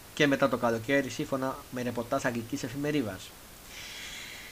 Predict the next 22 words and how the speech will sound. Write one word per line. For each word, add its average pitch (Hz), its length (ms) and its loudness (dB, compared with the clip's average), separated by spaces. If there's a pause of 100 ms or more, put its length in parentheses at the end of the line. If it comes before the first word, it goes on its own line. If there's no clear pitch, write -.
(440)
Επίσης, 202 460 6
η 180 460 12
Nottingham 180 300 8
Forest 202 300 10
πήρε 202 120 10
τον 196 120 6
Ντανίλο, 170 720 12 (580)
επίσημο 143 480 4 (160)
του 143 120 2
Ντανίλο 143 360 6
στην 135 180 2
Nottingham, 151 360 8 (200)
επίσης 180 400 2 (240)
παίκτης 170 460 4
της, - 300 -4
ε, 131 320 6 (160)
Nottingham 160 280 4
αποτελεί 147 520 4
ο 156 60 10
Ντανίλο, 151 460 6
ο - 20 10
οποίος 170 480 6